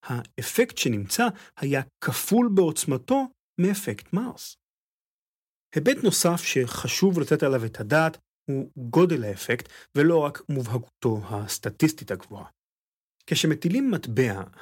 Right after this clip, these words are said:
הסיכוי לנבא בהצלחה את הצעד שעליו הוא ייפול הוא חמישים אחוזים. גודלו של אפקט מרס עבור אנשים מצטיינים בתחומם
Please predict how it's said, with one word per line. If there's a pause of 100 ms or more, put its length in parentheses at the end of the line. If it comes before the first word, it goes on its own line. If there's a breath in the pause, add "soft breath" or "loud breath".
הסיכוי
לנבא
בהצלחה
את
הצעד
שעליו
הוא
ייפול (320 loud breath)
הוא (200)
חמישים
אחוזים. (760)
גודלו
של
אפקט
מרס (280 loud breath)
עבור
אנשים
מצטיינים
בתחומם